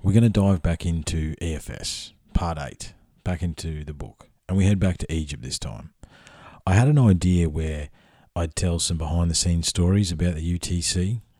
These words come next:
'cause, I mean, five years and a hundred and sixty-seven episodes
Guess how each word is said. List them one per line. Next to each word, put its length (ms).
'cause, 140
I 20
mean, 140
five 340
years 460
and 140
a 40
hundred 260
and 100
sixty-seven 580
episodes 680